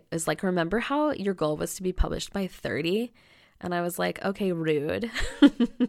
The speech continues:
'Cause I only was two years off. I got published by thirty-two. Um, I got my publishing contract when I was thirty-one. So I was pretty close. I was really close. So anyway, lots of people in my life know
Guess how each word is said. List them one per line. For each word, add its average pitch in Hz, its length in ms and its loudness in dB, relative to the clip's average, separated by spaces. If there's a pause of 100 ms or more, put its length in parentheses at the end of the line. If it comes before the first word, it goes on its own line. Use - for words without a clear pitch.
(720)
'Cause 233 140 0
I 233 200 6
only 240 260 4
was 285 120 2
two - 140 0
years 165 220 2
off. 143 380 0 (240)
I 196 80 -8
got - 180 -4
published 196 320 0
by 226 100 0
thirty-two. 190 640 0 (540)
Um, 180 500 4
I 175 120 0
got 196 180 2
my 233 80 0
publishing 165 480 2
contract 156 960 -4 (640)
when 180 100 -6
I 180 40 0
was 175 100 -4
thirty-one. 170 720 2
So - 140 0
I - 20 4
was 320 80 2
pretty - 160 8
close. - 600 -4 (640)
I 190 120 -8
was 202 160 -8
really 170 180 -4
close. - 400 -10
So 175 320 2 (720)
anyway, 151 640 4 (460)
lots 196 340 6
of 190 80 -6
people 165 200 0
in 156 60 -2
my 151 120 -2
life 143 320 -10
know 151 560 0